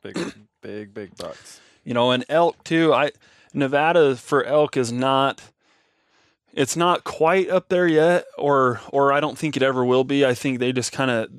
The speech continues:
Speaker 2: you know, it's like the best of the, it's, it's the, you know, it's, it's not quite Arizona. Um, I don't know, where else do they, Utah, Utah grows a little bit bigger bulls.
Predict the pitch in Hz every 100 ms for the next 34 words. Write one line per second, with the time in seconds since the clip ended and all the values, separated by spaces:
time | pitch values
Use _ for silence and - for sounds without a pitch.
0 | - 139 131 127 127 - 127 120 - 117
1 | 104 131 127 139 113 110 117 113 123 -
2 | - 127 - - 117 107 104 _ _ _
3 | _ _ _ _ - 120 117 117 110 -
4 | - 123 120 135 151 151 - - 131 135
5 | - 135 131 117 120 123 123 123 120 -
6 | _ _ _ _ - 113 113 113 110 110
7 | 104 _ _ _ _ _ _ _ _ -
8 | _ - 117 113 110 107 117 123 117 110
9 | - 107 107 104 120 143 143 143 123 131
10 | 127 135 135 131 117 120 117 117 117 117
11 | 107 120 113 110 117 113 117 110